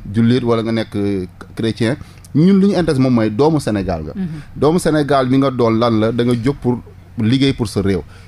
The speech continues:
Speaker 1: Li mu doon wax mooy courant bi cher na.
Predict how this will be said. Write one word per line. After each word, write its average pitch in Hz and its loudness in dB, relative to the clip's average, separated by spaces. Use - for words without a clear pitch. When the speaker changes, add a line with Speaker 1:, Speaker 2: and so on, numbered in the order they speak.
Speaker 1:
Li 135 0
mu 196 4
doon 175 0
wax 135 0
mooy 113 0
courant 139 0
bi 95 -4
cher 113 -2
na. 98 -2